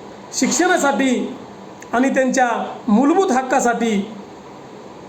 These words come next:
या सरकारने हा निधी लुटून स्वतःच्या राजकीय स्वार्थासाठी वापरला आहे. आम्ही हा अन्याय सहन करणार नाही. सामाजिक न्याय विभागाच्या चारशे दहा कोटीचा निधी तात्काळ वापस करा.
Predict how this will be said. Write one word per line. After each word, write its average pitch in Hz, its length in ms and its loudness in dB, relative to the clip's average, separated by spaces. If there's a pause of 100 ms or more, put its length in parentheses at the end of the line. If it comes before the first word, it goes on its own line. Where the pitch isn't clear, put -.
(360)
या 247 460 2 (300)
सरकारने 294 520 2
हा 269 140 2
निधी 262 380 2
लुटून 370 340 4
स्वतःच्या 285 440 2
राजकीय 226 460 2
स्वार्थासाठी 247 480 2
वापरला 220 420 4
आहे. 202 220 2 (880)
आम्ही 311 500 2 (1000)
हा 240 80 2
अन्याय 285 360 2
सहन 320 240 4
करणार 269 360 4
नाही. 226 400 2 (1040)
सामाजिक 339 600 2
न्याय 302 200 2
विभागाच्या 277 600 4
चारशे 262 400 2
दहा 208 260 2
कोटीचा 294 400 2
निधी 254 460 2 (340)
तात्काळ 302 480 4
वापस 302 380 2
करा. 240 480 2